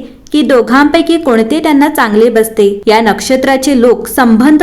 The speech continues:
तोडण्यासाठी खूप कुप्रसिद्ध आहेत, परंतु प्रत्यक्षात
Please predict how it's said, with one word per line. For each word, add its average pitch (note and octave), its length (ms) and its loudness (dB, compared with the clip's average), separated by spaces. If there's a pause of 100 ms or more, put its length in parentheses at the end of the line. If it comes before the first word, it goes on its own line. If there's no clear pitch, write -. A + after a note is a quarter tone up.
(160)
तोडण्यासाठी C4+ 760 0
खूप D#4 240 -2
कुप्रसिद्ध B3 580 -2
आहेत, G3+ 240 0 (280)
परंतु B3+ 340 0
प्रत्यक्षात C4 680 -4